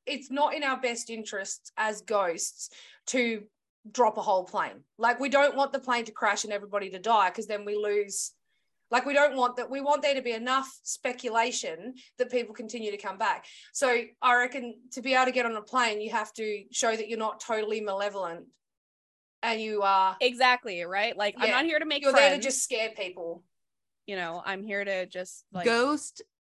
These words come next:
Speaker 3: agent mistakes in airports are how these flights go missing. That's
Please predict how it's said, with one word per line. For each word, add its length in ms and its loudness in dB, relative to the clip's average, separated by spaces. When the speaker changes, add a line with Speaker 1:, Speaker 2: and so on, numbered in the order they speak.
Speaker 3:
agent 500 -4
mistakes 840 -4
in 160 -6
airports 800 -4
are 180 -6
how 260 0
these 240 0
flights 380 -4
go 140 -4
missing. 520 -8
That's 440 -2